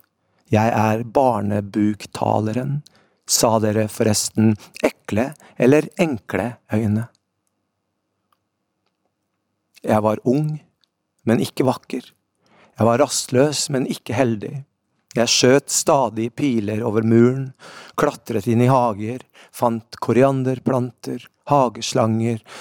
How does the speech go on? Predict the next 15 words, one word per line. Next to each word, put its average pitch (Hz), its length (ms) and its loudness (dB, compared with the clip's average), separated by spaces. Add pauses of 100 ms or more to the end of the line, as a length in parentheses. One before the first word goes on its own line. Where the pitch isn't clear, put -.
(100)
og 127 140 6
en 139 120 2
jordkjeller 120 880 0 (320)
der 113 160 2
en 117 160 2
død 123 320 6
hund 120 480 2
ble 110 120 -2
spist - 520 -4
av 117 120 0
lopper, - 400 -4 (440)
blant 113 320 0
helt 117 400 0
nye 113 440 2
badefliser. 123 920 -4